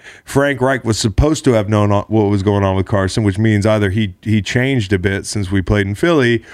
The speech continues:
or Frank was just wrong and thought he could tame the beast. He couldn't, and now he's gotta prove to his team, um, that he can kinda, like, clean up that boo-boo, 'cause Chris Ballard's the guy that, like,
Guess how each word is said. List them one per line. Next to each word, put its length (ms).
or 100
Frank 300
was 120
just 200
wrong 460
and 140
thought 200
he 140
could 240
tame 300
the 80
beast. 440
He 100
couldn't, 460
and 140
now 400
he's 200
gotta 140
prove 220
to 80
his 140
team, 600
um, 880
that 160
he 120
can 260
kinda, 240
like, 160
clean 240
up 140
that 180
boo-boo, 300
'cause 180
Chris 260
Ballard's 580
the 100
guy 260
that, 120
like, 300